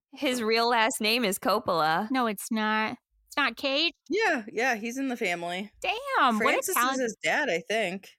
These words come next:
Speaker 1: I, I have no other details than they're cousins.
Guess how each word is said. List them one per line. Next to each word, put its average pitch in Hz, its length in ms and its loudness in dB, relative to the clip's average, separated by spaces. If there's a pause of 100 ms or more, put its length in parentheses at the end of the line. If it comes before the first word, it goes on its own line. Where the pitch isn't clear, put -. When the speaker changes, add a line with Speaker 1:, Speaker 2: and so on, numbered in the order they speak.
(120)
Speaker 1:
I, 170 280 4
I 185 200 2
have 214 140 -2
no 220 180 2
other 214 240 2
details 175 540 -2
than 175 180 -6
they're 160 160 -4
cousins. 156 800 -4